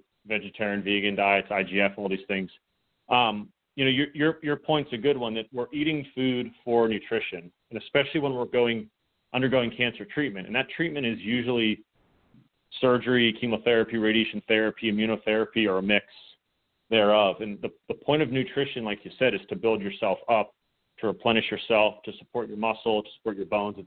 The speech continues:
cetera. The, the fine line where it starts to get dangerous is when sites are talking about these diets as cancer treatment.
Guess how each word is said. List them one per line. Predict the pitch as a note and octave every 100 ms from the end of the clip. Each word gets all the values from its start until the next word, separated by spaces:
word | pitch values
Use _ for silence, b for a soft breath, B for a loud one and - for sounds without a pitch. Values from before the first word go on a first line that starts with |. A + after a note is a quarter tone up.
| -
cetera. | A2 G2+ F2 - _ _ _ _
The, | B2 B2+ - -
the | A#2+ -
fine | D3 D#3+
line | C#3 C3+ C#3 C3
where | A2+ G#2+
it | -
starts | B2+ A#2+ -
to |
get | A2 G#2 -
dangerous | A#2+ C#3+ G#2+ G#2+ F#2+ -
is | A#2 G2+
when | G#2 G#2+ G#2+ G2 _ - - _ _ _ -
sites | C3+ B2 A#2 -
are | B2 A2+ G#2+ G#2 G2 - _ -
talking | B2 A2+ B2
about | A2 G#2 G2+
these | G#2 F2+
diets | A2 G#2 G2+ G2+ A2
as | G#2 F#2+ -
cancer | A2+ G#2 G2+ -
treatment. | - B2 F2+